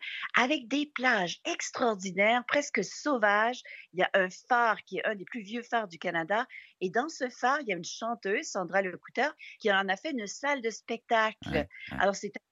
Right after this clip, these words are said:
Speaker 1: assez unique d'y aller. Euh, donc, il y a, il y a plusieurs, euh, petits lieux comme ça. À l'île du Prince-Édouard, si on va, par exemple,
Speaker 2: Ouais.
Speaker 1: dans la région évangéline, là aussi, on est au bord de l'eau. En Nouvelle-Écosse, moi, il y a une région que j'adore, qui est la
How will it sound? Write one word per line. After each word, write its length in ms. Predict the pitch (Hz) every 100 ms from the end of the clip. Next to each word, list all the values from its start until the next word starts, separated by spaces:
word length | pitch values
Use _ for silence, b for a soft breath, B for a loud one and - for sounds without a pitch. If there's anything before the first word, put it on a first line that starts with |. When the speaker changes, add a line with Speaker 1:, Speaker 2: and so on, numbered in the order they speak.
| -
Speaker 1:
assez 140 | 285 -
unique 500 | 247 233 240 240 - 135 131
d'y 200 | 143 180
aller. 380 | 170 196 294 392 B B B
Euh, 260 | 180 180 175 170
donc, 400 | 170 285 349 -
il 40 |
y 40 |
a, 60 | -
il 60 | -
y 40 |
a 40 | 170
plusieurs, 460 | - 214 311 302
euh, 300 | 190 170 160 147
petits 420 | 185 - - 180
lieux 240 | 175 269
comme 220 | - 196
ça. 180 | 180 220 - B B
À 100 | 208
l'île 200 | 240 233
du 80 |
Prince-Édouard, 640 | - 208 202 185 180 240 247
si 120 | 196
on 120 | 175
va, 240 | 170 202 208
par 160 | 170
exemple, 400 | 165 160 214 208 -
Speaker 2:
Ouais. 120 | 175
Speaker 1:
dans 80 | 170
la 100 | 165
région 320 | 175 165 190 -
évangéline, 1080 | 214 180 _ - 175 160 226 285 247 175 156 b b -
là 120 | 170
aussi, 280 | 165 - 254
on 80 | 202
est 200 | 165 175
au 80 | 156
bord 260 | 170 160
de 120 | 156
l'eau. 480 | 160 165 226 233 226 B B B
En 100 | 190
Nouvelle-Écosse, 640 | 214 233 226 202 240 233 214
moi, 120 | 180
il 60 |
y 20 | 156
a 40 |
une 120 | 156
région 380 | 196 185 185 185
que 140 | 165
j'adore, 560 | 147 147 190 185 185 175
qui 100 | 185
est 40 |
la 120 | 151